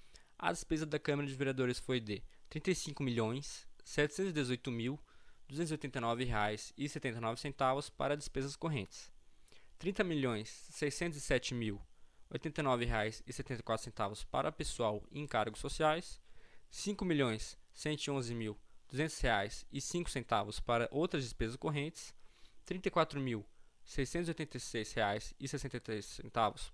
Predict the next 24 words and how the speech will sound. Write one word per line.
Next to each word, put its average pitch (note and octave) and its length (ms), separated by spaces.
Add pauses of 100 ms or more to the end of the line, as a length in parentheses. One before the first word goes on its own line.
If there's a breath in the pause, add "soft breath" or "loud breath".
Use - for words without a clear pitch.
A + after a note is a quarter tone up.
para B2+ 240
despesas C#3+ 500
de - 60
capital A#2+ 600 (800 soft breath)
e F3 240 (220)
trinta E3 220
e - 20
quatro C3 340
mil D#3 300 (180)
seiscentos C3+ 380
e - 20
oitenta - 320
e - 40
seis - 460
reais D#3 600
e D3+ 80
sessenta C3+ 340
e A#2 40
três - 460 (320 soft breath)
em C3+ 120
investimentos, C3 640 (300 soft breath)
totalizando E3+ 520
dessa F3+ 220
forma C#3+ 440